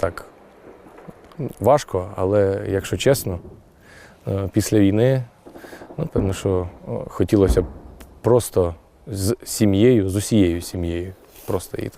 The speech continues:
там даль-, далеких там родичів, просто зібратися, е, разом, але не в лісі. <laughs> Ну, от, і відпочити, просто відпочити.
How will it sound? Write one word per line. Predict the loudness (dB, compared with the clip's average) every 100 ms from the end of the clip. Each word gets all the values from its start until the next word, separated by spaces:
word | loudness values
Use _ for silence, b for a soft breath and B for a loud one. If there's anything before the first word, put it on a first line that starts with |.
| -10
там | -4
даль-, | -2 -2
далеких | 0 2 0 -2 -6
там | -8 -4
родичів, | -4 -4 -8 -12
просто | -10 -8 -6
зібратися, | -6 0 0 0 -6 -8 B B B B B B -4 2
е, | 2 2 2
разом, | 2 4 2 0 -4 _ -20 -18 -20 -20 -10 0
але | 4 6
не | 6
в | 4
лісі. | 4 2 -2
<laughs> | -4 0 2 2 0 -4 -8 -2 -2 0 -2 -4 -2 -4 -4 2 0 B B B B B B -18 -2
Ну, | 0 2
от, | 0
і | 0
відпочити, | 0 2 -2 -2 -6 -8 0
просто | 0 2
відпочити. | 0 0 -2 -4 -8